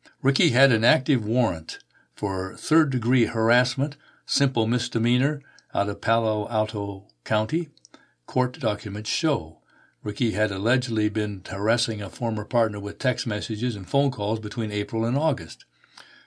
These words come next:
Cram, thirty-three, was, uh, located by law enforcement and emergency medical services shortly after the shooting and transported to Kossuth Regional Health Center, where he was pronounced dead.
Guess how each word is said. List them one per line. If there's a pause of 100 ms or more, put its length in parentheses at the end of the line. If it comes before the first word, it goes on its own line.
(180)
Cram,
thirty-three, (460)
was,
uh,
located
by
law
enforcement
and
emergency
medical
services
shortly
after
the
shooting (380)
and
transported
to
Kossuth
Regional
Health
Center, (520)
where
he
was
pronounced
dead.